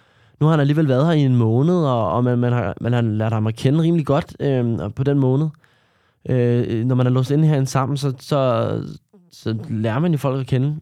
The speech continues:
Øhm, han var en positiv fyr, og det er der mangel på herinde.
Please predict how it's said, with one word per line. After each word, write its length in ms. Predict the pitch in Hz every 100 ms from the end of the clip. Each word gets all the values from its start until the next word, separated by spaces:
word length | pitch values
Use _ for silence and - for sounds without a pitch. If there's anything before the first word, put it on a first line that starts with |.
| - -
Øhm, 320 | 123 113 113
han 100 | 131
var 60 | 139
en 80 |
positiv 500 | 139 156 185 180 196
fyr, 280 | 160 - 185 - - _ _ _ _ _ _ _ -
og 120 | 123
det 20 |
er 40 |
der 60 | 160
mangel 280 | 147 147 160
på 180 | 143 131
herinde. 280 | 120 117